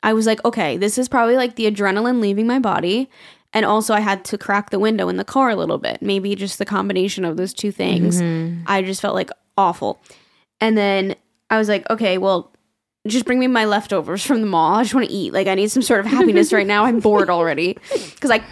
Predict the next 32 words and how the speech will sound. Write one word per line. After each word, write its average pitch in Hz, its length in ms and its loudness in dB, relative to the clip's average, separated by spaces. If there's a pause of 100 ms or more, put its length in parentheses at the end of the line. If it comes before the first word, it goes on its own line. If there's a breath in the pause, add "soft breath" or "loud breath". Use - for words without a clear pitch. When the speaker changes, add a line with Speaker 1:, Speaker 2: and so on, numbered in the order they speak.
Speaker 1:
you 240 140 2
can't. 190 360 2
You 196 80 0
can't 247 200 2
open 277 180 2
your 240 100 2
eyes. 190 240 0
You 208 60 -2
can't 226 300 0
look 208 400 0
at 196 300 2
a 196 100 0
book. 240 340 0
You 226 140 -2
can't 214 240 -2
look 175 140 -6
at 180 100 -6
T - 140 -6
V. 233 240 0
You 208 200 -4
can't 208 280 -2
look 190 120 -4
at 160 60 -2
your 196 120 -2
phone. 233 440 2
Like, 190 260 -2 (300 soft breath)
you 220 120 0
just 214 280 -4
can't 202 200 0
open 165 220 -2
your 151 140 -4
eyes. - 320 -2